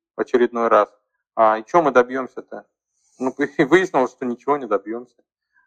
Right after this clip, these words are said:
Вот. Ну, и решили свернуть, решили не бить без необходимости народ. В общем-то, абсолютно адекватное, правильное решение, его можно только приветствовать.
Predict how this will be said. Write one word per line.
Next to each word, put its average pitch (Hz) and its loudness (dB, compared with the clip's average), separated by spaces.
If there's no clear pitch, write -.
Вот. 110 -4
Ну, 285 4
и 170 2
решили 135 2
свернуть, 180 0
решили 135 -4
не 117 -10
бить 208 -10
без 180 -6
необходимости 123 -4
народ. 117 -2
В - -14
общем-то, 123 -4
абсолютно - -2
адекватное, 113 -2
правильное 117 -2
решение, 151 -14
его 107 -8
можно 117 -10
только - -8
приветствовать. 117 -14